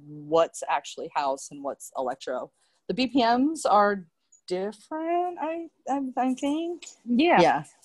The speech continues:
Speaker 1: Yeah. Um, so electro's obviously lower B P M, house is higher. Is that how you would say that? Higher and lower?
Speaker 2: Sure. They're just
Speaker 1: Okay.
Speaker 2: numbers.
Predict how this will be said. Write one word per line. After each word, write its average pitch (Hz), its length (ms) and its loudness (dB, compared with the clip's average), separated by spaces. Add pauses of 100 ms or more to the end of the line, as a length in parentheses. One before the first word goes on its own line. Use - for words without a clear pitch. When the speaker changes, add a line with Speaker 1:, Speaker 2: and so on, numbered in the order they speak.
(180)
Speaker 1:
Yeah. 160 260 4 (720)
Um, 165 280 2
so 147 380 0 (300)
electro's 208 380 4
obviously 180 640 0 (1120)
lower 175 300 4
B 165 220 -8
P - 180 -10
M, 156 280 -8 (400)
house 151 260 0
is 131 100 -18
higher. 147 480 0 (920)
Is 185 60 -4
that 233 140 6
how 285 100 0
you 311 140 0
would 226 120 4 (220)
say 180 240 0
that? 233 260 -4
Higher 175 300 0
and 170 160 -4
lower? 175 420 -2 (640)
Speaker 2:
Sure. 349 220 4 (880)
They're 165 180 -2
just 214 40 2
Speaker 1:
Okay. 202 120 4
Speaker 2:
numbers. 214 400 4